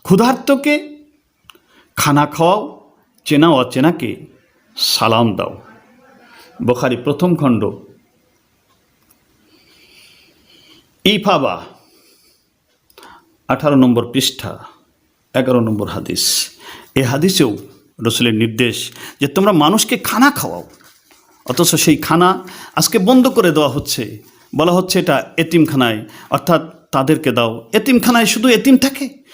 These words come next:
সেখানে ধনীর ছেলেও থাকে, সেখানে গরিবের ছেলেও থাকে, সচ্ছলও থাকে, এতিমও থাকে, গরিবও থাকে। কি বলবেন?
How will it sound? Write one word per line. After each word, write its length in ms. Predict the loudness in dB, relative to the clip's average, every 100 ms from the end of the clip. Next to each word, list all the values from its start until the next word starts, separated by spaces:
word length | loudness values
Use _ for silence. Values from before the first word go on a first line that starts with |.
| -20 -12
সেখানে 300 | -2 0 2
ধনীর 360 | 2 2 2
ছেলেও 220 | 0 0
থাকে, 320 | 0 -6 -8 -12 -16 _ _ _ _ _ -14
সেখানে 340 | -6 0 2
গরিবের 320 | 4 4 2
ছেলেও 280 | 2 0 0
থাকে, 360 | 0 -4 -6 -10
সচ্ছলও 540 | -2 -2 0 -2 -2
থাকে, 460 | -2 -4 -2 -4 -6 -18 _ _ _ _ -8
এতিমও 380 | -2 4 4 4
থাকে, 340 | -2 -8 -10
গরিবও 380 | -4 -2 0 0
থাকে। 520 | -2 -12 -16 -18 _ _ _ _ _ _ _ _ _ _
কি 100 | 0
বলবেন? 440 | 2 2 2 0